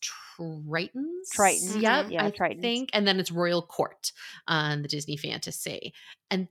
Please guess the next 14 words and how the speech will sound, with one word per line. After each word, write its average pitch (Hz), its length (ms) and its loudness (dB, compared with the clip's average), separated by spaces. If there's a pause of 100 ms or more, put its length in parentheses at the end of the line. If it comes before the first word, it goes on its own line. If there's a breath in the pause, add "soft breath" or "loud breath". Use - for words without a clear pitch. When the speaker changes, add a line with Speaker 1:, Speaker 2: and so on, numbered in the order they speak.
Speaker 1:
then 339 300 4
there 277 120 2
is 214 160 2
sort 196 180 0
of 185 120 0 (100)
the 170 320 2
quote 180 140 2
unquote 160 480 0 (100)
show 147 920 4 (480)
restaurant, 139 540 0
and 165 120 2
that's 151 180 2
Animator's. 147 520 0 (100)
Well, 208 300 0